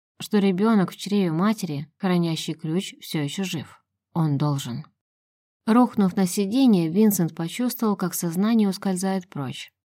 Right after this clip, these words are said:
Сквозь туманную пелену едва пробивались звуки. Нет, не сейчас.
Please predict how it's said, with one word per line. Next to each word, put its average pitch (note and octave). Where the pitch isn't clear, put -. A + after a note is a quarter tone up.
Сквозь A#3
туманную A#3
пелену G3+
едва F#3
пробивались F3
звуки. D#3+
Нет, F3
не D#3+
сейчас. F3+